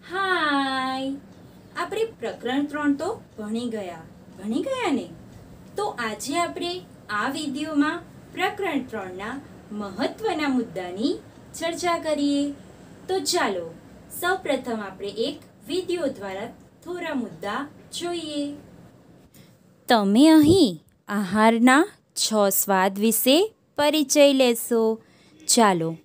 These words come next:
આપણે સ્વાદ વિશે જોઈએ. તો આહારના છ સ્વાદ છે: મીઠો, ખારો, ખાટો, તીખો, તુરો અને કડવો.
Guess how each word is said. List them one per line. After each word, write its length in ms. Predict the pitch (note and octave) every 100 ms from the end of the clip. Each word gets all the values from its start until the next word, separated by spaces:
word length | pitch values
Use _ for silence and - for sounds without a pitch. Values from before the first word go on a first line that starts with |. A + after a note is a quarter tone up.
| _ -
આપણે 400 | G3 - G#3 C4+ G#4 _ _ _
સ્વાદ 380 | - - G3+ G3+ F3
વિશે 380 | F#3+ - A#3 C#4 F#4+ - _
જોઈએ. 540 | - G3 F#3 E3+ E3+ E3+ D3+ _ _ _ _ _ _ -
તો 80 | F4+ F#4 -
આહારના 680 | F#3+ F3 G3 F#3+ A3 B3+ F4 _
છ 80 | - E4+ E4
સ્વાદ 340 | E4 C#4+ C#4 C4+ -
છે: 220 | - B3 B3 B3 _ _ _ -
મીઠો, 560 | G3+ G#3 G#3 - A3 A3 A3 - - _
ખારો, 520 | - G3+ F#3+ G3 G#3 G#3 G#3 - _ _
ખાટો, 540 | - F#3+ G3 - G#3+ G#3 G#3 G3+ _ _ _ -
તીખો, 480 | A3 G#3 - A3 A3 G#3+ - _ _ _ -
તુરો 380 | D#4+ D#4+ C4+ G#3 F3+
અને 380 | F3+ E3+ F3+ G3+ D4+ _ _ -
કડવો. 420 | D4+ D4 C4 C4